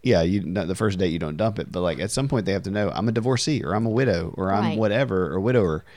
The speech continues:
Speaker 1: And I have an ex-husband who I loved or an ex-wife who I loved, and this is not my plan. This is not how it's supposed to be.
Speaker 2: Mm-hmm.
Speaker 1: And so that's gonna come with me.
Speaker 2: Mm-hmm.
Speaker 1: And we have to choose people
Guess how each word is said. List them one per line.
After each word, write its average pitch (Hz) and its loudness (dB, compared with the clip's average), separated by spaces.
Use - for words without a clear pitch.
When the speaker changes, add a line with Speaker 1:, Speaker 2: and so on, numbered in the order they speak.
Speaker 1:
And 92 0
I 98 0
have 117 4
an 113 2
ex-husband 113 0
who 98 0
I 95 2
loved 90 2
or 82 -2
an 87 -2
ex-wife 101 -2
who 90 -2
I 85 2
loved, 82 -2
and 80 -8
this 95 -4
is 98 -6
not 98 -4
my 90 -4
plan. 98 -4
This 95 -4
is 90 -6
not 90 -2
how 87 -2
it's - -12
supposed - -6
to - -6
be. 101 -2
Speaker 2:
Mm-hmm. 180 -10
Speaker 1:
And 104 -2
so 95 0
that's 104 0
gonna 95 -2
come 90 -4
with 95 -2
me. 69 -8
Speaker 2:
Mm-hmm. 180 -12
Speaker 1:
And - -4
we 104 0
have 104 -2
to 82 -8
choose 131 -2
people 95 -4